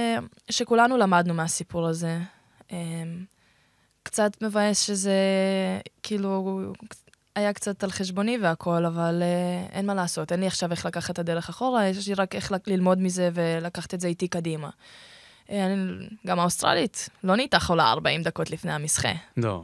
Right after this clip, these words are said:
Speaker 1: זה
Speaker 2: ברור.
Speaker 1: לא, זה, נגיד, אני כשנמחקתי מהמח הזה, אני והמאמן, אני ותום באנו לסינית, שהיא הייתה הרזרבה, ואמרנו להם, "היא הולכת להימחק." אז, אה, האוסטרלית יכלה, והמאמן או מישהו יכל לבוא ולהגיד,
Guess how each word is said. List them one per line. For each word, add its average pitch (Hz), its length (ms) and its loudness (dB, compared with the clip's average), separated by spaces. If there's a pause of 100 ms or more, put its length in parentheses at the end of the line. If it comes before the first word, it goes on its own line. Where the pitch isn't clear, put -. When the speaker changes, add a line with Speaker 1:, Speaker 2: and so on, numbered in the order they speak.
Speaker 1:
זה 180 180 -2
Speaker 2:
ברור. 170 120 0
Speaker 1:
לא, 180 420 4
זה, 165 220 -2
נגיד, 175 240 0
אני 190 180 2
כשנמחקתי 208 520 0
מהמח 202 460 2
הזה, 208 260 2
אני 196 160 2
והמאמן, 190 580 2 (240)
אני 196 160 0
ותום 202 320 0
באנו 190 640 0
לסינית, 180 840 -2
שהיא 170 260 0
הייתה 165 420 -2
הרזרבה, 175 440 0 (100)
ואמרנו 196 420 4
להם, 151 260 -4 (520)
"היא 185 100 2
הולכת 170 240 2
להימחק." 165 520 -2 (580)
אז, 160 160 -2
אה, 156 220 2
האוסטרלית 175 540 0
יכלה, 320 600 0
והמאמן 165 580 2
או 165 120 -4
מישהו 170 300 -2
יכל 165 260 0 (100)
לבוא 202 260 2
ולהגיד, 165 560 0